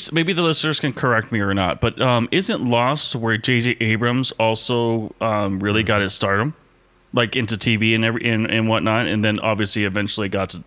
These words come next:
Speaker 1: you know, Beyond.
Speaker 2: Well,
Speaker 1: <laughs>
Speaker 2: Mike, Mike, Mike Schindler wouldn't be able to tell us for sure, but I, yeah, I think it is one of those things that was one of the first important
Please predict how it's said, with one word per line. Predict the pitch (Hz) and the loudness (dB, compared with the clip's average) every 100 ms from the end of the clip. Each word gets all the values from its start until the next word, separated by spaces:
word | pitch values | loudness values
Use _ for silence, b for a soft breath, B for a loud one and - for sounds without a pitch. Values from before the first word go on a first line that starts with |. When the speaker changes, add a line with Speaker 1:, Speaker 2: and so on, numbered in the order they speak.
| _ - | _ -6
Speaker 1:
you | 92 | -4
know, | 82 - _ _ _ _ - | -4 -8 _ _ _ _ -4
Beyond. | 90 87 92 98 | -2 0 -2 -2
Speaker 2:
Well, | 87 90 196 | -4 -2 -2
Speaker 1:
<laughs> | 208 110 | -2 0
Speaker 2:
Mike, | 117 - - | -2 -2 -2
Mike, | 123 139 127 | 0 0 0
Mike | 143 143 | 0 2
Schindler | - 147 123 | 2 2 2
wouldn't | 110 107 107 | 0 0 2
be | |
able | 101 98 | 2 2
to | 95 | -2
tell | 107 101 | 0 0
us | - | 0
for | - | -6
sure, | 92 - 113 95 | -4 0 0 0
but | 95 98 - - | 2 0 0 -6
I, | 120 123 | -4 -4
yeah, | 123 127 120 | -2 2 2
I | |
think | - 180 175 | 2 0 2
it | 113 | 2
is | 123 120 | 0 0
one | 107 110 | 2 2
of | 104 | 2
those | 107 - | 0 0
things | - 107 104 101 - 110 123 _ - | -2 -2 -2 -4 -10 -20 -20 _ -6
that | 104 98 | -6 -4
was | 92 - - _ _ - | -4 -4 -6 _ _ -8
one | 104 | -4
of | 101 | -4
the | 95 | -6
first | - - 110 101 - - | -10 -8 -4 -2 -4 -6
important | 95 92 - 98 98 185 | -6 -6 -6 -6 -4 -8